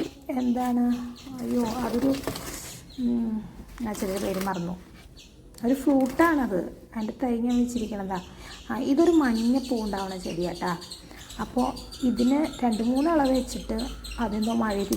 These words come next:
ചീഞ്ഞു പോയി. എനിക്ക് ഒന്നേ പിടിച്ചു കിട്ടിയുള്ളൂ. ഇതിൻ്റെ ചുവട്ടിൽ കണ്ടോ, കണ്ടോ മെലസ്റ്റോമ. മെലസ്റ്റോമ ഞാൻ രണ്ട് ഇള പിടിപ്പിച്ചിട്ടുണ്ട്. ഒരെണ്ണം എനിക്ക് ചട്ടിയിലല്ല പുറത്തിരിക്കുന്നുണ്ട്, അതുമൊന്ന് പിടിപ്പിച്ചതാ. പിന്നെ ഇത് കണ്ടോ, ഇത് എപ്പീഷ്യാന്ന്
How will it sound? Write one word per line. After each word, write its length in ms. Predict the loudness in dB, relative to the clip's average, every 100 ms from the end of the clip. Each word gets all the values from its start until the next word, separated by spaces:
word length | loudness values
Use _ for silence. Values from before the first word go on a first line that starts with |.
| 0
ചീഞ്ഞു 300 | 0 0 0
പോയി. 140 | -2 -4 -8 -14 -14 -2
എനിക്ക് 200 | 2 4 6
ഒന്നേ 200 | 4 2 0
പിടിച്ചു 220 | -2 -2
കിട്ടിയുള്ളൂ. 260 | -2 0 0
ഇതിൻ്റെ 200 | 2 2 2
ചുവട്ടിൽ 360 | 2 2 2 2
കണ്ടോ, 160 | 2 0 -2
കണ്ടോ 200 | -2 -2 0
മെലസ്റ്റോമ. 640 | 0 -2 -4 -4 -2 -2 -6 -8 -12 -12 -6 0
മെലസ്റ്റോമ 500 | 0 2 4 6 6 4
ഞാൻ 120 | 4 4
രണ്ട് 260 | 2 2 2 2
ഇള 80 | 2
പിടിപ്പിച്ചിട്ടുണ്ട്. 640 | -2 -4 -4 -4 -2 -2 -2 -2
ഒരെണ്ണം 320 | -2 0 2
എനിക്ക് 220 | 2 2 0 -4 -12 -6
ചട്ടിയിലല്ല 480 | -4 0 2 4 2 2
പുറത്തിരിക്കുന്നുണ്ട്, 640 | -2 -2 -4 -4 -4 -2 -2
അതുമൊന്ന് 300 | -2 -2 -2
പിടിപ്പിച്ചതാ. 480 | -2 -2 -4 -4 -4 -4 -8 -10 -12 -14 0
പിന്നെ 180 | 4 6
ഇത് 100 | 6 6
കണ്ടോ, 180 | 4 4
ഇത് 60 | 2
എപ്പീഷ്യാന്ന് 640 | 2 6 8 8 2 0